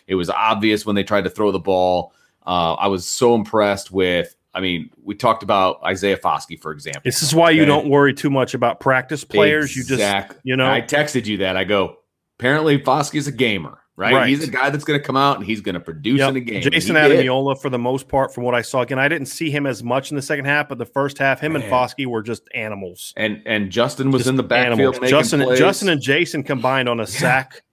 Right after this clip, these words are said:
Speaker 2: on a
Speaker 1: Which is,
Speaker 2: play.
Speaker 1: which was really cool, by the way.
Speaker 2: Yeah, we got a, we got a super chat here, Vince, from Cool Mike. Love, love the name, by the way.
Speaker 1: <laughs>
Speaker 2: Once Florida State won their challenge on the incomplete pass, how does it not turn into grounding? I thought the same exact
Speaker 1: That was
Speaker 2: thing,
Speaker 1: my,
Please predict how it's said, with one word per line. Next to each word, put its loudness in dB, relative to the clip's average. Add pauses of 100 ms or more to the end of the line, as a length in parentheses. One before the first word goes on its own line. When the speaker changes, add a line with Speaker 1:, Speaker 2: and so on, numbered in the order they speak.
(120)
Speaker 2:
on -2
a -2
Speaker 1:
Which -6
is, -6
Speaker 2:
play. 0
Speaker 1:
which -2
was -8
really -6
cool, -2
by -8
the -10
way. -2
Speaker 2:
Yeah, 2 (100)
we 0
got 4
a, 2
we -6
got 2
a 0
super -6
chat -4
here, -4
Vince, -2
from -10
Cool -2
Mike. -2 (580)
Love, -12
love -18 (100)
the -20
name, -20
by -10
the -12
way. -4
Speaker 1:
<laughs> 0
Speaker 2:
Once 2
Florida 4
State 2
won 4
their 4
challenge 2
on 0
the 0
incomplete -6
pass, 0
how -2
does -4
it -4
not -4
turn -8
into -10
grounding? -10
I -6
thought -4
the -12
same -6
exact 0
Speaker 1:
That 2
was -4
Speaker 2:
thing, -2
Speaker 1:
my, -4